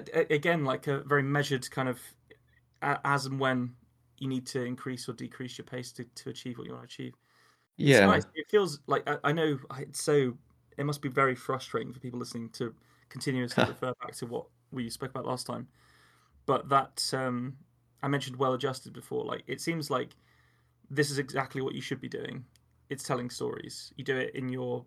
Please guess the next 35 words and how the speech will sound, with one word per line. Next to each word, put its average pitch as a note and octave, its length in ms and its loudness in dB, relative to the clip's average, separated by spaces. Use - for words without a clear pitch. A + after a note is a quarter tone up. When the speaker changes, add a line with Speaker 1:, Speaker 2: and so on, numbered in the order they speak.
Speaker 1:
spare C3+ 280 0
time B2+ 340 -2
with A#2+ 180 -6
role-playing, B2 500 -4
and B2 120 -4
you B2 80 -8
do B2 100 -2
it, - 200 -4
you C#3 120 -6
know, - 100 -8
professionally, - 580 -8
uh, A#2+ 160 -6
and A#2+ 140 -10
very A#2+ 140 -4
successfully. - 600 -8
And A#2+ 200 4
it's, B2 80 0
Speaker 2:
Yeah. G#2 240 6
Speaker 1:
it, - 100 -4
it's, - 260 -6
and C3+ 100 0
it's C#3 160 -8
really C3 240 2
nice B2 300 -4
to - 100 -14
see, - 200 -8
to C3 100 -8
he-, A#2+ 160 -12
to A#2 180 -8
hear B2+ 260 -2
about B2 300 -4
how A#2+ 280 -2
it's - 240 -8
just - 320 -8
a, B2 240 -8